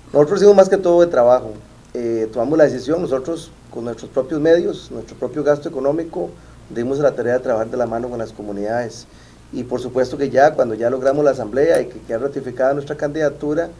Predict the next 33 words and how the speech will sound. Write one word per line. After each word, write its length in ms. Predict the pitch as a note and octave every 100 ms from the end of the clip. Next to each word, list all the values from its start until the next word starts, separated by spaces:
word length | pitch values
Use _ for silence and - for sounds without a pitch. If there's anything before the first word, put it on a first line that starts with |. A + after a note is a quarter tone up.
| - - - - -
un 160 | B2
trabajo 360 | B2 B2 B2 C3+
muy 180 | B2 A#2+
grande, 320 | C3 D#3 E3
por 140 | A2
supuesto, 400 | G#2+ A#2+ D#3 D#3
porque 260 | C3+ A2+ A2+
las 140 | A2+
comunidades 600 | B2 A#2+ A2+ A2+ C3 C3+ -
quieren 180 | B2 B2
conocer 280 | A2+ A#2
las 80 | A2+
propuestas, 640 | A#2 - D#3+ D3+ - B2
quieren 360 | - B2 B2+ A#2+ A#2+ - - - -
conocer 300 | B2 A2+ A#2+
la 80 | B2
papeleta, 680 | G#2+ A2 D3+ D#3+ D3 D3 - - - - -
quieren 280 | A#2+ A#2 A#2+
ver 100 | B2
nuestro 180 | B2 A#2+
trabajo 480 | G#2+ B2 D3+ D3+ B2+
y, 60 |
por 180 | - A#2
supuesto, 460 | - - A#2 - A2+
ya 140 | A2+
eso 100 | G#2+
es 200 | G#2+ -
parte 300 | B2 A2+ -
de 100 | A2
toda 260 | G2+ A2+ A2+
la 80 | -
campaña, 440 | G2+ G2 G#2 G2
¿verdad? 160 | F#2+